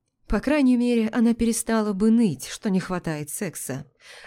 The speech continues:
А этот молодчик ей самое то.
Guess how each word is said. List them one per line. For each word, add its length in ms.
А 140
этот 380
молодчик 760
ей 320
самое 520
то. 280